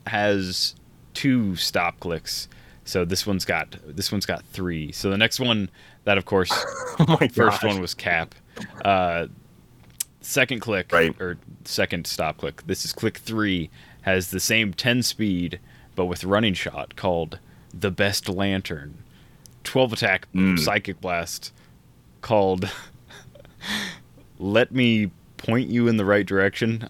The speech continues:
Speaker 1: I think I was going because you have, like, the finger thing.
Speaker 2: Oh, yeah, the
Speaker 1: The
Speaker 2: the
Speaker 1: hand.
Speaker 2: the finger
Speaker 1: Yeah.
Speaker 2: gun. Yeah.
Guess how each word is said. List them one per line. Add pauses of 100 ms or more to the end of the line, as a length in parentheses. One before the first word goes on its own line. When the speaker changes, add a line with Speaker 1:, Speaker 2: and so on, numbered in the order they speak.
(100)
Speaker 1:
I
think
I
was
going
because
you
have,
like,
the
finger
thing. (300)
Speaker 2:
Oh,
yeah,
the (480)
Speaker 1:
The
Speaker 2:
the
Speaker 1:
hand. (680)
Speaker 2:
the
finger
Speaker 1:
Yeah.
Speaker 2:
gun.
Yeah.